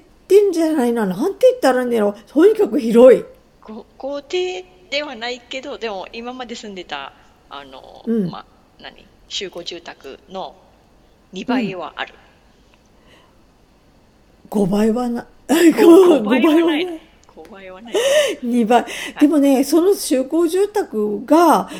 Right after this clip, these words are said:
Speaker 2: うん。
Speaker 1: 要するにでもバンクーバーってすごい高い場所じゃない？カナダの中でも。
Speaker 2: そうなんですよ。
Speaker 1: ね、すっこの中のやっぱりね、集合住宅といってもね、波の集合住宅じゃないよ。ちょっと私から見るとね、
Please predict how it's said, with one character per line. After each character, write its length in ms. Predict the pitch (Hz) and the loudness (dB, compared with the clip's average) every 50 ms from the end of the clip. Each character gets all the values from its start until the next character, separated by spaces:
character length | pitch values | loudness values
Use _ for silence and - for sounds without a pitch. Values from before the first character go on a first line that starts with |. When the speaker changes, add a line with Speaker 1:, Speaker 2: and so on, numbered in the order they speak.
| - _ - | -16 _ -6
Speaker 2:
う 40 | 226 | -2
ん。 80 | 226 240 | -2 -2
Speaker 1:
要 60 | 269 | -2
す 180 | 269 - 349 359 | -2 -2 -2 -2
る 100 | 349 311 | 0 0
に 140 | 269 240 | -2 0
で 140 | 202 233 226 | 2 2 2
も 120 | 226 214 180 | 2 2 -2
バ 220 | 170 190 190 233 | -2 0 0 -2
ン 100 | 247 247 | -2 -4
ク 180 | - 359 349 330 | -4 -2 -2 0
ー 20 | |
バ 160 | - 247 226 | 0 0 0
ー 40 | 208 | 0
っ 100 | 214 - | -2 -6
て 320 | - 185 180 175 170 165 - _ _ | -10 -8 -6 -6 -6 -8 -10 _ _
す 200 | - - - 233 | -18 -14 -12 -8
ご 120 | 202 320 339 | -4 -4 -4
い 60 | 320 | -4
高 300 | - 247 220 - 277 302 | -6 -10 -8 -4 -2 -2
い 80 | 302 | -2
場 280 | 226 214 - - - 214 | -2 -4 -8 -10 -10 -8
所 160 | 208 - 196 | -6 -6 -6
じ 120 | 196 220 220 | -4 -2 -2
ゃ 60 | 196 | -2
な 100 | 170 156 | -2 -6
い？ 60 | 151 | -8
カ 120 | - 196 202 | -6 -6 -6
ナ 120 | 202 190 | -4 -6
ダ 140 | 170 170 160 | -6 -8 -8
の 140 | 156 160 160 | -10 -8 -8
中 280 | 170 175 175 175 165 | -8 -8 -6 -8 -8
で 100 | 165 160 | -8 -8
も。 320 | 165 175 185 190 180 180 - _ | -8 -6 -6 -6 -6 -8 -10 _
Speaker 2:
そ 100 | - 214 | -20 -20
う 40 | 220 220 214 | -20 -20 -20
な 100 | - - | -20 -20
ん 60 | - | -20
で 100 | 185 - | -20 -20
す 160 | - - - - | -20 -20 -20 -20
よ。 60 | - _ _ _ _ _ _ _ _ _ _ _ _ _ _ - | -20 _ _ _ _ _ _ _ _ _ _ _ _ _ _ -6
Speaker 1:
ね、 200 | 262 262 285 320 - - - - - | -2 -2 -2 -2 -4 -8 -20 -20 -20
す 240 | - - - 262 285 | -16 -10 -4 -4 -4
っ 40 | 285 - - | -4 -6 -6
こ 160 | - 302 381 | 0 2 4
の 200 | 427 453 453 466 453 453 480 494 480 | 4 4 4 4 4 2 2 0 0
中 120 | 440 415 330 | -2 -2 0
の 200 | 311 359 339 302 | 0 0 2 4
や 80 | 277 | 2
っ 80 | 269 277 | 2 2
ぱ 100 | 302 330 | 0 0
り 80 | 294 | 0
ね、 220 | 269 262 220 202 - | 0 -2 -2 -2 -4
集 260 | - - - 277 302 | -6 -4 -2 -2 0
合 240 | 285 339 359 381 370 | 0 2 2 2 2
住 240 | - - 403 427 427 | 2 2 0 0 2
宅 260 | - 349 - - - | 0 -4 -6 -6 -4
と 100 | - 294 | 0 0
い 100 | 202 190 | 0 0
っ 20 | |
て 160 | 196 - 247 | 0 0 0
も 140 | 233 202 208 | 0 0 0
ね、 180 | 202 185 180 175 - - - - - - | -4 -6 -6 -8 -10 -16 -20 -18 -12 -8
波 280 | 220 196 202 220 269 | -6 -4 -2 0 0
の 120 | 330 415 403 | 2 0 0
集 260 | - - - 359 294 | -2 0 0 0 2
合 180 | 285 349 392 381 | 4 4 2 2
住 180 | - 392 370 359 | 2 0 -4 -4
宅 220 | 415 349 277 220 | -4 -4 -4 -4
じ 120 | - - | -4 -2
ゃ 60 | 220 220 | -2 0
な 100 | 247 254 | 0 0
い 100 | 254 220 | 0 0
よ。 120 | 202 202 | 0 -2
ち 160 | 196 - - | -4 -4 -10
ょ 40 | 339 | -10
っ 40 | 302 | -8
と 160 | - - 202 | -4 -4 -4
私 280 | 202 202 - 254 269 262 | -2 -2 -2 -4 -4 -2
か 140 | - 277 | -4 -4
ら 100 | 277 302 | -4 -2
見 140 | 285 285 277 | -4 -4 -6
る 100 | 254 233 | -6 -8
と 140 | 220 202 196 | -6 -6 -4
ね、 260 | 190 190 180 165 165 | -4 -2 -4 -4 -6